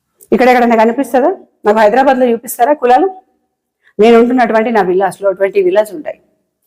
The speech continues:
ట్వంటీ విల్లాస్ ఉంటాయి. ఈ ఇరవై విల్లాస్‌లో ఇరవై కులాల వాళ్ళు ఉన్నారు. ఎవరి కులము ఎవరికి తెలియదు, బయటకు ఎవరు చెప్పుకోరు. వాళ్ళ ఇంటి ముందున్న కార్ని బట్టి, వాళ్ళ స్టేటస్ని బట్టి, వాళ్ళు మాట్లాడే విధానాన్ని బట్టి,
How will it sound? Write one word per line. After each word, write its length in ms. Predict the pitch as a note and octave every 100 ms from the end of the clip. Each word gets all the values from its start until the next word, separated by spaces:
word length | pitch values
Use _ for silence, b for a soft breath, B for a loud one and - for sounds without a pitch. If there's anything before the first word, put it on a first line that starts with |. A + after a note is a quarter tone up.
| _ _ _ _ _ _ _ _ _ _ _ _ _
ట్వంటీ 280 | A3+ A3+ C4+
విల్లాస్ 320 | A3 A3 G#3+
ఉంటాయి. 360 | E3+ D#3 F#3+ -
ఈ 120 | B3 A#3
ఇరవై 280 | B3+ D4
విల్లాస్‌లో 540 | C4 G3+ E3+ D#3 - B3+
ఇరవై 320 | A#3+ C4+ D4+
కులాల 300 | C#4+ C4+ E4
వాళ్ళు 220 | F4 A3
ఉన్నారు. 280 | - _ _ _ _ _ _ _ _ _ _ _ _ _ _ _ -
ఎవరి 200 | G#3 B3
కులము 280 | C4 B3+ B3
ఎవరికి 320 | A3+ G3+ G#3+
తెలియదు, 300 | F#3+ E3+ F3+
బయటకు 340 | D#3 F3 F#3+
ఎవరు 180 | F3+ F3+
చెప్పుకోరు. 380 | C#3+ _ C#3 - _ _ _ _ -
వాళ్ళ 160 | F#3
ఇంటి 120 | G3 G#3
ముందున్న 320 | G#3 G3 F#3
కార్ని 360 | G3 E3+ F#3+
బట్టి, 380 | E3+ D3+ - - _ G3
వాళ్ళ 160 | E3+
స్టేటస్ని 460 | D#3+ F#3 F3+ F#3 E3+
బట్టి, 220 | D#3 E3
వాళ్ళు 180 | F3 E3+
మాట్లాడే 320 | E3+ E3+ E3+
విధానాన్ని 460 | D#3+ F3 F#3 D#3 D3
బట్టి, 300 | C#3 -